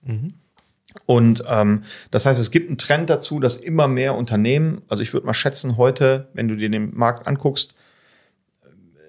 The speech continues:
Speaker 2: achtzig Prozent der generierten Daten sind immer noch von proprietären Agenten wie Instana oder Datadog oder, äh, Dynatrace.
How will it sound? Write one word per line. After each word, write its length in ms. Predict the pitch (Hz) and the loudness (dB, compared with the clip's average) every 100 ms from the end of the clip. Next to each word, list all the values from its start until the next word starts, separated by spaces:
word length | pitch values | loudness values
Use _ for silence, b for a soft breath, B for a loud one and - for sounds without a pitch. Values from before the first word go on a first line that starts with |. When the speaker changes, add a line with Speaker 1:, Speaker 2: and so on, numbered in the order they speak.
| - | -6
Speaker 2:
achtzig 400 | - 120 147 131 | -4 -2 -2 0
Prozent 500 | 123 120 131 139 135 | -2 0 2 0 2
der 140 | 117 113 | 2 2
generierten 500 | 117 113 127 92 110 | 2 0 -2 -2 0
Daten 240 | 127 127 | 0 -2
sind 140 | 107 | -6
immer 160 | 147 131 | -2 0
noch 200 | 117 117 | 0 -2
von 240 | - 110 | -4 -4
proprietären 800 | - 123 123 113 113 120 117 104 | -2 -4 0 -2 0 0 2 0
Agenten 460 | 104 110 139 - 117 | -2 -2 -2 -2 -2
wie 80 | 110 | -2
Instana 560 | 110 - 123 135 117 | -2 2 2 2 2
oder 180 | 110 104 | 2 0
Datadog 720 | 113 117 123 113 113 117 - | -2 0 0 2 -2 -4 -8
oder, 920 | - 107 101 98 90 - 98 98 95 | -8 -2 0 0 -2 -4 -4 -4 -6
äh, 40 | 110 | -6
Dynatrace. 720 | 107 110 131 170 202 - | -2 -2 0 0 -2 -4